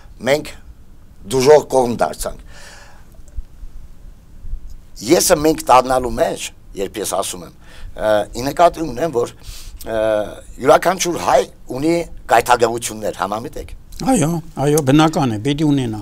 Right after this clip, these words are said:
Speaker 1: Ը, մոտավոր հաշվարկներով, մո-, մոտավոր հաշվարկներով, յուրաքանչյուր հայ անհատ տարեկան հազարավոր դոլարներ է գործնում,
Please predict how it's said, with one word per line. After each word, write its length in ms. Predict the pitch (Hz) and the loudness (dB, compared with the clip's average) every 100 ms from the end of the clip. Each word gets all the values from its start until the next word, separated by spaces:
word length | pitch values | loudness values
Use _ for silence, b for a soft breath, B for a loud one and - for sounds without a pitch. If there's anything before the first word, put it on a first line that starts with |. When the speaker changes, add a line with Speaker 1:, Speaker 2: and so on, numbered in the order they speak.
| - | -12
Speaker 1:
Ը, 160 | 101 110 110 107 104 104 101 101 98 - - | -6 -2 0 0 -2 -4 -6 -6 -8 -12 -12
մոտավոր 480 | 107 113 175 202 170 | -2 6 6 8 8
հաշվարկներով, 720 | 143 - 147 147 156 185 202 - | 6 4 2 2 0 2 0 -8
մո-, 200 | - 117 123 | -6 -4 -4
մոտավոր 400 | 117 120 127 120 | -4 0 2 6
հաշվարկներով, 720 | 107 107 110 107 107 101 95 | 4 4 0 0 -8 -10 -8
յուրաքանչյուր 680 | 110 143 160 165 165 - 139 | 4 4 6 6 6 4 -2
հայ 160 | 101 127 123 | 4 4 4
անհատ 400 | 120 113 151 165 - | 0 0 0 -2 -6
տարեկան 520 | - 123 131 143 165 | 2 4 4 4 4
հազարավոր 540 | 110 127 139 135 151 175 | 6 6 8 8 6 4
դոլարներ 500 | 127 117 117 117 98 | 4 4 0 -2 -4
է 60 | |
գործնում, 500 | 90 95 - 107 151 | -2 -4 -4 -6 -8